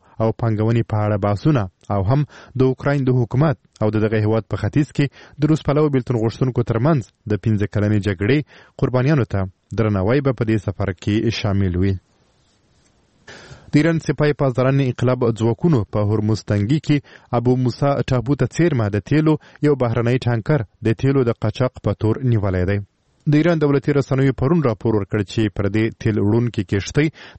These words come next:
د یوه بهرني هیواد بیرغ لګېدلی، خو د هغه هیواد نوم یې نه دی ښوولی. ایرینا خبري اژانس لیکلي چې دغه کښتۍ،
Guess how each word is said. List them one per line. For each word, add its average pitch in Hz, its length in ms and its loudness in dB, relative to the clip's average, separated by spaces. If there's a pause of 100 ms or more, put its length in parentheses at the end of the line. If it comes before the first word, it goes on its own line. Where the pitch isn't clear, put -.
د - 100 -2
یوه 135 120 2
بهرني 135 480 0
هیواد 123 300 2
بیرغ 110 400 0
لګېدلی، 92 440 -2 (180)
خو 107 240 0
د 104 80 0 (120)
هغه 101 200 0
هیواد 117 360 0
نوم 107 180 2
یې 113 120 0
نه 123 140 0
دی 107 140 0
ښوولی. 98 420 -2 (460)
ایرینا 139 320 2
خبري 127 320 -2
اژانس 120 340 -2
لیکلي 117 340 0
چې - 140 -4
دغه 107 220 0
کښتۍ، 113 420 -2